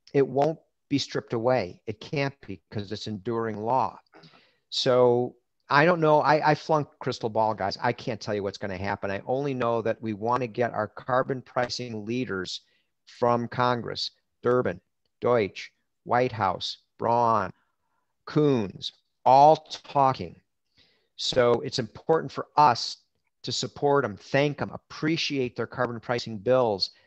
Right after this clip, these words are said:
Let them get in the room. Let's sit down and talk and, and hone the best carbon pricing bill, and make sure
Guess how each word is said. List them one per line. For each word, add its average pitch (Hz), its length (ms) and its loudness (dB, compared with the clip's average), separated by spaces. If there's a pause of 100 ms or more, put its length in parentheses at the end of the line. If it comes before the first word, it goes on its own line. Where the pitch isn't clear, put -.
(240)
Let 135 220 0
them 151 160 -2
get 156 200 0
in 160 80 -6
the 156 80 0
room. 120 500 0 (560)
Let's 107 240 -8
sit - 280 0
down 139 360 2
and 107 220 -10
talk 120 460 -2 (120)
and, 104 300 -6
and 101 360 -8 (220)
hone 131 460 0
the 107 140 -2 (140)
best 139 280 4
carbon 127 320 -2
pricing 110 420 -6
bill, 107 340 0 (320)
and 104 60 -6
make 107 160 -4
sure 120 480 0